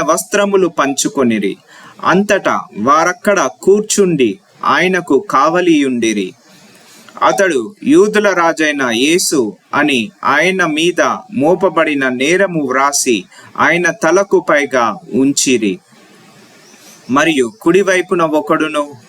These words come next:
ఎడమవైపున ఒకడును, ఇద్దరి బందిపోటు దొంగలు ఆయనతో కూడా సిలువ వేయబడిరి. ఆ మార్గమున వెళ్ళుచుండిన వారు తలలూలు-, లూచుచు,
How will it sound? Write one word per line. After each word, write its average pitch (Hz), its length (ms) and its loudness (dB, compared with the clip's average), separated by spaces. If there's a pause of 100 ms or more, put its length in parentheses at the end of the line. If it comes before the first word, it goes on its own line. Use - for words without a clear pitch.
ఎడమవైపున 170 760 0
ఒకడును, 139 680 -2 (380)
ఇద్దరి 165 460 0
బందిపోటు 180 800 2
దొంగలు 143 680 0
ఆయనతో 180 540 0
కూడా 139 520 0
సిలువ 185 520 0
వేయబడిరి. 117 760 0 (800)
ఆ 135 140 2
మార్గమున 170 920 0
వెళ్ళుచుండిన 175 720 0
వారు 127 500 0 (220)
తలలూలు-, 175 800 4
లూచుచు, 156 760 2